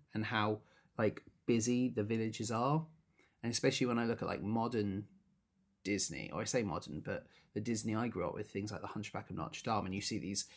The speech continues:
sweeping shots that you see the whole town, and they look really populated. I'm worried that because this is a cheaper one, the animation may not look as nice.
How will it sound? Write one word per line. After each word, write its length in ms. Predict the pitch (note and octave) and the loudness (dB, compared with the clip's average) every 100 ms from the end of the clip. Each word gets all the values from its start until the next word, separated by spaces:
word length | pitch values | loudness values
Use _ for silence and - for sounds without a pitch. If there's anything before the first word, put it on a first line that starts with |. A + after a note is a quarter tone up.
| - | -8
sweeping 920 | - - - A2+ A2 - G2+ G2 G2+ _ _ | -2 0 0 -2 -4 -4 -4 -4 -8 _ _
shots 720 | - - C3 F2+ - - - - | -10 -2 2 2 0 -4 -2 -2
that 120 | D#2 | -6
you 60 | |
see 180 | - - | -4 -4
the 80 | F2 | -4
whole 240 | - G2 | -2 -4
town, 680 | D#2 - A2+ G2+ B1 - G1+ - _ _ _ _ _ _ _ - | -4 -6 -2 -2 -4 -10 -14 -18 _ _ _ _ _ _ _ -4
and 440 | G#2 G2 G2 G2 - | -2 0 -2 -4 -4
they 120 | A2 G#2+ | -2 0
look 260 | G#2+ - | -2 -4
really 160 | A2 F#2+ | -4 -4
populated. 920 | - D3 - G2 F2 D2+ - - - - _ _ _ _ _ _ - - | 0 -2 0 -4 -2 -4 -10 -10 -12 -16 _ _ _ _ _ _ -16 2
I'm 220 | C#3 C#3 | 4 6
worried 280 | C3+ C#3 A2 | 8 6 6
that 100 | G2+ | -2
because 280 | - B2+ A#2+ | -4 -4 -2
this 180 | A#2 A2 | -4 -4
is 80 | |
a 80 | A2 | -4
cheaper 380 | G#2+ C3+ C3 A#2+ | -2 -2 -2 -2
one, 460 | F#2 E2 C#2+ G#2+ - _ | -4 -4 -4 -6 -10 _
the 100 | A2 | -4
animation 560 | G#2+ G#2+ G#2+ G2+ F#2 G2 | -2 -2 -2 -4 -4 -4
may 160 | G2 G#2 | -4 -2
not 260 | G2+ - | -4 -4
look 240 | G2+ G#2 G2 | -6 -6 -8
as 140 | G2 | -8
nice. 680 | G#2+ F#2+ G#2+ - - - - | -6 -6 -8 -8 -8 -8 -10